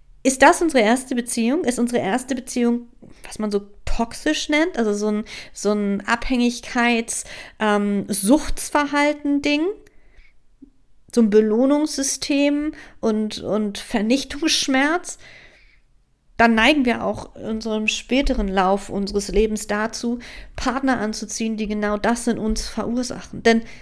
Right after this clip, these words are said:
ihr wisst ja, gewohnter Schmerz fühlt sich nach zu Hause an. Und dann fällt es uns unglaublich schwer, uns für Menschen zu öffnen, bei denen wir uns eigentlich ruhig fühlen.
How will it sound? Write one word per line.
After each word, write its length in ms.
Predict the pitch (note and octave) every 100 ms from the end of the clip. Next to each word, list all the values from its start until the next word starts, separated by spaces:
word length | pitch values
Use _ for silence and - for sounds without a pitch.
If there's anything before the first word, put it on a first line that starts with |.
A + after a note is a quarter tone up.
| - - - - -
ihr 160 | A#3 A#3
wisst 140 | A#3+
ja, 160 | D4+ F4 - - - - - - - - - - - - - _ -
gewohnter 420 | A3 G#3 C4 -
Schmerz 440 | - G#3+ A#3+ A#3+
fühlt 180 | - A#3+
sich 140 | - -
nach 160 | G3+
zu 180 | - G#3
Hause 260 | A3 A#3+ -
an. 220 | G#3 G3+ - - _ - - - - -
Und 180 | B3
dann 320 | B3 B3+ B3+ - - _ - - - -
fällt 220 | C4+ D4
es 120 | D4+
uns 160 | A#3+ A#3+
unglaublich 680 | D4 F#4 E4 C4 C4 B3 -
schwer, 440 | - - C#4 B3
uns 240 | G#3 A3 -
für 240 | - G#3+
Menschen 840 | G#3 G#3+ B3 E4 F#4 - G#3 A3+ B3 - -
zu 280 | - A#3 -
öffnen, 640 | C4+ - A3 G3+ G#3+ C4 - -
bei 120 | -
denen 240 | A3 A#3+ B3
wir 120 | A3+
uns 220 | G3 G3+ - -
eigentlich 420 | D4 C4+ A#3+ -
ruhig 360 | B3 E4+ G4+ -
fühlen. 360 | - - -